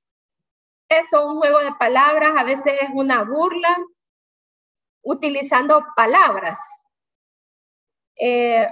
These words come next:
hay otras figuras similares. En el libro a-, a-, aparece el juego de palabras, así tal cual, juego de palabras como figura. Y es lo mismo. Eh, se quiere producir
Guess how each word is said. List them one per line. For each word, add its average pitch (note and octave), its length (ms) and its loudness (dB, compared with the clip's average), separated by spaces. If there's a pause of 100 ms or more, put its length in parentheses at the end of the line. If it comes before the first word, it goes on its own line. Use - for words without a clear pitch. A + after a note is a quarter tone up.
(120)
hay C#4 260 0
otras F4 320 0 (460)
figuras C#4 520 0
similares. C4+ 760 -2 (520)
En B3 280 -4
el B3 120 -2
libro C4+ 240 -2
a-, C4+ 300 0
a-, A3 340 0
aparece A#3 440 -4
el A#3+ 160 -6
juego B3 340 2
de A#3+ 120 -2
palabras, A#3 580 0
así G#3 240 -10
tal A3 300 -4
cual, C4 260 -2
juego G#3+ 240 -2
de A3 80 -4
palabras G#3+ 480 -4
como G#3+ 240 -14
figura. C4 520 -8 (360)
Y E4 240 2
es D4+ 140 0
lo C#4+ 140 -2
mismo. C#4+ 520 -6 (680)
Eh, A#3+ 720 -2
se - 200 -4
quiere D4+ 320 2
producir C#4+ 880 -2